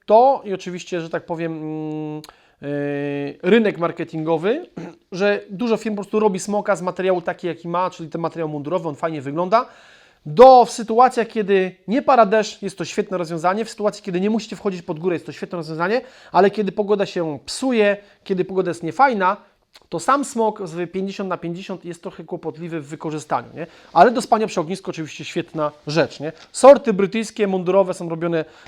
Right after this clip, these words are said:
właśnie z takiego materiału i to są rzeczy po trzydzieści, czterdzieści złotych, więc można powiedzieć, że kupuj-, kupicie i będziecie zadowoleni.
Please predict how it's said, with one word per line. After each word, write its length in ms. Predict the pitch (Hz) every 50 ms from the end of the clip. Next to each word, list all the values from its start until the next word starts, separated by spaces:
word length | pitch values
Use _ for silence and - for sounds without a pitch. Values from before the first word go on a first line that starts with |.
| -
właśnie 240 | 143 180 170 - 180
z 40 | 160
takiego 240 | - 147 - 170 160
materiału 600 | 160 143 - 143 147 180 196 196 190 185 190 175
i 100 | 175 156
to 120 | - 160
są 100 | 165 156
rzeczy 220 | 156 170 - - -
po 120 | - 147
trzydzieści, 440 | - - 160 156 175 - - - -
czterdzieści 360 | - - 156 151 147 - 143
złotych, 420 | 131 151 160 151 - 151 135 - -
więc 200 | 143 131 123 -
można 200 | 151 143 131 139
powiedzieć, 380 | 135 - 127 131 131 131 131 123
że 180 | 127 127 120 - _ _ _
kupuj-, 440 | - - 151 - 185 190 190 185 -
kupicie 520 | - - 165 - 240 247 214 - 214 190 180
i 40 |
będziecie 220 | 170 170 170 170 160
zadowoleni. 600 | 151 156 151 135 147 160 190 214 226 254 254